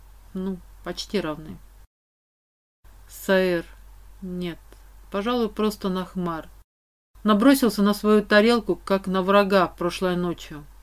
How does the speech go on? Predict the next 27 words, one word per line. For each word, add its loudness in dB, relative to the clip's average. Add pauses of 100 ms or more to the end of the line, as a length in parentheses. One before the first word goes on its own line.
(560)
Как -6
же -4
нелегко 0
ему 0
досталось -4
признание. -10 (680)
Спасать, -10 (260)
защищать. -10 (1400)
Он 8
уже 6
делал 6
и 6
то, 2
и 6
другое, 2
вот -4
только 0
я 2
никак -2
не -2
могу -2
забыть. -2 (840)
Хочу -12
и -10
не -10
могу. -4 (880)
Наверное, -4